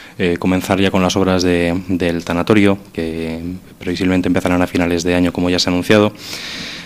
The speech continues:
Y, y, en definitiva, como decía, unos presupuestos, eh, realistas que miran al futuro de Arganda y que dan respuesta a las, eh,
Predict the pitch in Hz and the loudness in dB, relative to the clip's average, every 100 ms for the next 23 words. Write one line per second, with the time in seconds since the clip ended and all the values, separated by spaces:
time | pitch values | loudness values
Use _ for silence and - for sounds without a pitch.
0 | - - 107 107 104 104 101 110 117 113 | -8 2 6 6 6 4 2 4 4 6
1 | 113 107 127 101 101 101 101 113 98 110 | 4 6 6 6 6 4 6 6 6 4
2 | 110 107 113 120 - 113 107 104 104 107 | 4 2 4 2 6 6 8 8 6 4
3 | 104 98 98 98 101 120 127 - 139 135 | 6 6 4 4 6 6 4 6 8 6
4 | 107 104 113 104 101 107 107 110 98 98 | 4 6 6 6 4 2 4 6 6 6
5 | 98 95 117 120 120 101 92 87 - 92 | 4 4 6 6 6 6 4 0 0 2
6 | 92 90 - 90 - 98 98 87 85 82 | 2 0 -2 -2 2 2 2 2 0 0
7 | 80 82 - 85 80 78 | -2 -4 -4 -4 -4 -8